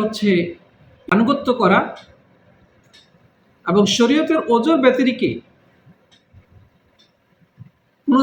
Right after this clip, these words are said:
ধরনের অবাধ্যতা প্রকাশ না করা। এই সম্পর্ক যতক্ষণ পর্যন্ত অবশিষ্ট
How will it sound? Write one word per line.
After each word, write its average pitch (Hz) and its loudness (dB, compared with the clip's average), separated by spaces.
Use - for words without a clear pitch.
ধরনের 214 4
অবাধ্যতা 220 2
প্রকাশ 180 -2
না 185 4
করা। 113 -6
এই 311 6
সম্পর্ক 247 2
যতক্ষণ 240 0
পর্যন্ত 220 -2
অবশিষ্ট 277 0